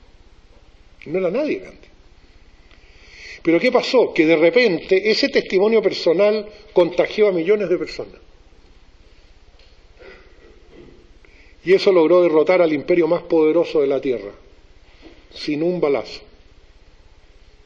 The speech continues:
¿Y quién era Gandhi? No era nadie. Pero ese personaje, en algún momento, ¡pum!, provocó un clic.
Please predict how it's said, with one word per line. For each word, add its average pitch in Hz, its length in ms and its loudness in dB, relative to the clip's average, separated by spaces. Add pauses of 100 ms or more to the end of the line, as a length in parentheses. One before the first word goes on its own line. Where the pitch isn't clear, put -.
(120)
¿Y 117 100 -18
quién 165 180 -2
era 175 180 0
Gandhi? 180 420 -4
No 156 120 -8
era 175 100 -4
nadie. 220 280 -8 (2000)
Pero 170 180 0
ese 240 140 -2
personaje, 233 600 -6 (520)
en 131 120 -12
algún 175 200 -2
momento, 214 300 -4
¡pum!, - 440 -2 (240)
provocó 156 300 0
un 156 80 -4
clic. - 380 -10